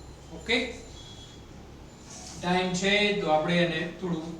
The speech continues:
કરી શકીએ છીએ આવું ડિઝાઇનિંગ. ટાઇમ પર જોજો, મોટાભાગે અર્થશાસ્ત્રની અંદર સમય ખૂટતો હોય છે,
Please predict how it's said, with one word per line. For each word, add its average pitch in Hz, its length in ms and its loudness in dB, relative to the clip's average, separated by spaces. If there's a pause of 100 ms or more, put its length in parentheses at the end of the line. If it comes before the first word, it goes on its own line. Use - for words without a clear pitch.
(140)
કરી 180 160 2
શકીએ 196 400 2
છીએ 190 180 2
આવું 180 220 4 (840)
ડિઝાઇનિંગ. 185 520 2 (1400)
ટાઇમ 175 340 4
પર 165 200 -2
જોજો, 196 440 2 (300)
મોટાભાગે 175 480 2 (340)
અર્થશાસ્ત્રની 180 800 2
અંદર 180 300 4 (400)
સમય 175 360 2 (220)
ખૂટતો 190 340 4
હોય 190 180 10
છે, 190 160 4